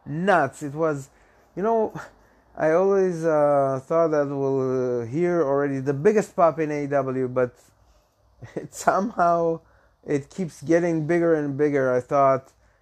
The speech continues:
Adam Cole was big, and then I thought Bryan Danielson was big, and of course C M Punk wa-, in Chicago was a huge pop,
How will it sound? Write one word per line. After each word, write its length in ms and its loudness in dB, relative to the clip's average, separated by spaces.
Adam 240 -2
Cole 320 -2
was 200 0
big, 320 0
and 200 -2
then 200 2
I 80 -2
thought 340 2
Bryan 260 2
Danielson 520 0
was 120 -6
big, 220 -6
and 100 -2
of 120 -8
course 180 -6
C 140 -8
M 160 -6
Punk 320 2
wa-, 80 -2
in 180 -4
Chicago 540 0
was 180 2
a 100 -4
huge 400 -4
pop, 320 4